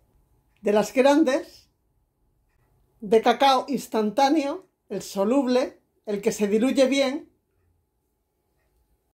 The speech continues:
que como ya lleva azúcar, con una cucharada rasa, suficiente. Todo esto bien batido hasta que se note que el azúcar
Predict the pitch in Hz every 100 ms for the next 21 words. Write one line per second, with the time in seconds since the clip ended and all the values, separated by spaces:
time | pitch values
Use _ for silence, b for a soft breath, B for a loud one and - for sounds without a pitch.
0 | _ _ - 185 262 214 240 220 240 240
1 | 240 277 254 254 254 254 226 240 240 240
2 | - 240 240 233 220 254 254 - 247 -
3 | _ _ _ _ _ _ _ _ _ _
4 | _ _ _ _ _ _ - 247 240 277
5 | 247 220 180 - _ _ _ _ _ _
6 | _ _ _ _ _ _ _ _ _ _
7 | _ - 240 240 226 208 254 262 254 302
8 | 269 269 269 247 - 220 214 240 247 247
9 | 233 262 269 190 -